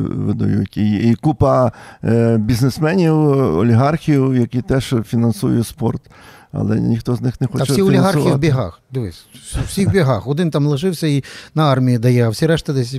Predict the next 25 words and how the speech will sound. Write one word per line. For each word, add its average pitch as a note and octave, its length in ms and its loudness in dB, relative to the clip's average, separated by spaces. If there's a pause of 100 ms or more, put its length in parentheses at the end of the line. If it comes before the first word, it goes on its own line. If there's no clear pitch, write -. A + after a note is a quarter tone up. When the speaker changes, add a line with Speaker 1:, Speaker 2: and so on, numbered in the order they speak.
Speaker 2:
по, C3+ 140 -6
по, C3+ 200 -8
по D#3+ 140 -4
судах, E3 380 -2
по C#3+ 140 -2
інших C3 260 -2
країнах, G#2+ 640 -4
Speaker 1:
<laughs> A#2 60 -12
Speaker 2:
розумієш? A#2 480 -6 (420)
На D#3 160 0
суперджетах C#3+ 580 -2
приватних G#2+ 500 -4
літають. C#3 540 -2 (500)
От C3+ 160 -2
Жадан D#3 280 2
каже: A#2 280 0
«Блін, A#2+ 180 0
граємо C#3+ 320 0
концерт D#3+ 420 -4
в - 20 -20
Польщі», A2 340 -8
і G2+ 40 -10
тут A#2 160 -8
бабах, D3 400 -2
е, A#2+ 40 -8